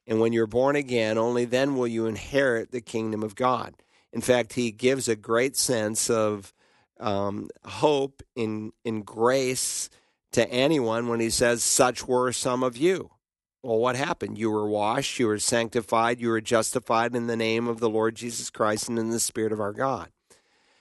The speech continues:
Now, it's possible for a Christian to fall into any kind of sin, and so he will say a few chapters later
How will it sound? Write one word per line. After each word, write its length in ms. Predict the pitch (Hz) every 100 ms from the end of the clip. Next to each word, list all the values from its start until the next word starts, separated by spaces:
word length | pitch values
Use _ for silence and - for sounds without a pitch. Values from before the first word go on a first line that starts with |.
| _
Now, 120 | 123
it's 100 | 117
possible 560 | - - 196 202 165 131
for 140 | -
a 60 | 110
Christian 340 | - 147 -
to 80 | 117
fall 260 | 113 123 117
into 220 | 107 104
any 220 | 135 135
kind 300 | 123 123 117
of 100 | 104
sin, 380 | - 139 127 104
and 140 | 104
so 240 | - 113 113
he 240 | 104 131
will 220 | 113 113
say 340 | - 135 131 117
a 60 |
few 200 | - 123
chapters 520 | 107 117 107 - 104 117
later 400 | 131 117 101